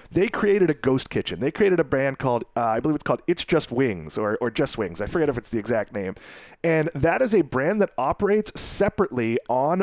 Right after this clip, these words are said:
ordering apps that's in the Chili's kitchen, and it counts towards the Chili's same-store sales. So I know, I haven't done it yet, but my son has been, uh, needling me to order Just Wings. Uh, and I said, "But we could just get Chili's, and they have wings too, and I could get ribs."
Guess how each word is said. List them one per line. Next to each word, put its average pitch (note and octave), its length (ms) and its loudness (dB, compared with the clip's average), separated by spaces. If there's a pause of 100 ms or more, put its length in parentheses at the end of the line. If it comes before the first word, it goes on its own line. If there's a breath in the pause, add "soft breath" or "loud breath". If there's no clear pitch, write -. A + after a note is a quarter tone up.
(100)
ordering E3+ 420 2
apps F#2+ 420 -4 (260 loud breath)
that's D3 300 2
in G3 260 2
the F#3+ 60 4
Chili's D#3+ 460 2
kitchen, G2+ 580 -4
and C#3 100 -2
it - 120 -6
counts E3+ 580 0
towards D#3+ 300 0
the F3 100 2
Chili's C3+ 400 0
same-store A#2 540 0
sales. G2+ 400 0
So C3 240 2 (320 loud breath)
I A3+ 160 2
know, F3+ 160 6
I G#3 140 2
haven't G#3+ 260 2
done F3 160 4
it C#3 120 0
yet, C3+ 280 2
but A#2+ 140 0
my C3+ 100 2
son F3 300 2
has D3+ 140 2
been, C3 180 2
uh, A#2+ 220 2 (200 loud breath)
needling C#3 480 2
me A#2+ 160 2
to A#2+ 60 2
order C#3 360 4
Just A#2+ 300 0
Wings. G#2+ 460 0 (260 loud breath)
Uh, B2 160 2
and E3 100 2
I G#3+ 120 2
said, F3 260 2
"But - 220 2 (240)
we F#3+ 100 -2
could F3 140 -10
just - 160 -4
get - 260 -2
Chili's, C3+ 380 2
and A#2+ 80 -2
they D3 80 2
have C#3+ 160 0
wings C3+ 240 -2
too, C3 320 4
and B2 160 -2
I C3 160 0
could - 160 -14
get C3 160 -2
ribs." D3 320 2